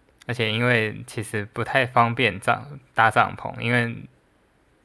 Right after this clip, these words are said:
桥下毕竟那个地方是，还是公共区域，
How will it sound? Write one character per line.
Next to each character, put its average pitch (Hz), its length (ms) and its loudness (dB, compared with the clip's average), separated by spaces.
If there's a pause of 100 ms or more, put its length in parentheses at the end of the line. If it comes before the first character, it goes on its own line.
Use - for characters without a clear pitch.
(200)
桥 107 220 2
下 120 220 2
毕 123 120 -4
竟 117 340 -6
那 123 140 0
个 120 120 -8
地 117 160 -4
方 110 200 0
是， 110 220 -4
还 101 140 -4
是 110 160 -6
公 104 200 -4
共 107 160 -6
区 101 220 -12
域， 98 380 -10